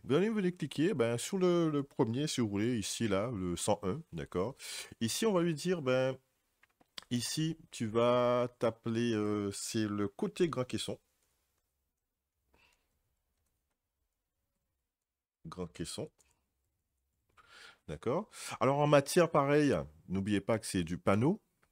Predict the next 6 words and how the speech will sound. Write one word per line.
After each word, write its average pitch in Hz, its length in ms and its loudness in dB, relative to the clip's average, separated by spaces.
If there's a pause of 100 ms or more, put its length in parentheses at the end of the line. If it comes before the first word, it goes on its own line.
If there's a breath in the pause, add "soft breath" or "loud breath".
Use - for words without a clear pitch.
Alors, 87 240 0
panneau 101 640 2
médium, 95 840 -2
euh, 90 260 2
mélaminé 87 640 0
blanc, 90 400 2